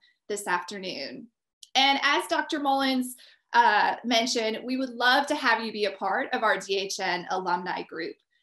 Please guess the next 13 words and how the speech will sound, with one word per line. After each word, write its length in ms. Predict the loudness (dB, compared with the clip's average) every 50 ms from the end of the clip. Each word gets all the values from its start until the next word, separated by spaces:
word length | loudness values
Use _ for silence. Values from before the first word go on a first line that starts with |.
| _ _ -2
As 160 | 0 0 2
many 300 | 2 0 2 0 0 0
of 80 | -2 -2
you 140 | -2 -2 -2
all 160 | -2 -2 -2
mentioned, 480 | -2 -2 -2 -2 -4 -6 -8 -8 -8 -10
you've 120 | -10 -8
made 320 | -4 -2 0 0 -2 -2
great 320 | -2 -2 -2 -2 -4 -6 -4
friends 380 | -4 -2 -2 -2 -4 -6 -6
through 140 | -6 -6 -4
this 180 | -4 -4 -4 -6
program, 640 | -4 -2 0 0 0 0 2 2 2 2 0 -2